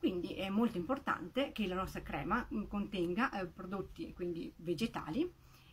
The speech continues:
e soprattutto, eh, principi attivi come le piante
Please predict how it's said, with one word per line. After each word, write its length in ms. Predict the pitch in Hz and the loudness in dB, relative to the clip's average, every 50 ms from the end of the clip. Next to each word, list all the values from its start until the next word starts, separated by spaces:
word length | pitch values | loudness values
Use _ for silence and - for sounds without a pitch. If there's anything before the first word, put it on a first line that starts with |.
| - - - - - - - - | -20 -20 -18 -18 -18 -16 -14 0
e 200 | - - 302 - | 2 2 2 4
soprattutto, 720 | - - 226 - 381 - - 226 208 - - - 285 - | 2 0 0 -2 -4 -4 -2 -4 -4 -2 0 0 2 2
eh, 200 | - 202 190 180 | 4 2 2 2
principi 340 | 151 - 208 - - - - | 2 2 0 0 0 -2 -4
attivi 360 | 226 - - - 190 180 220 | -4 -4 -6 -6 -4 -2 -2
come 200 | - - 160 175 | 0 2 2 2
le 80 | 208 247 | 2 0
piante 560 | 247 - - - - - 170 - - 302 320 | 0 -2 -4 -4 -4 -6 -4 -2 -2 -2 -2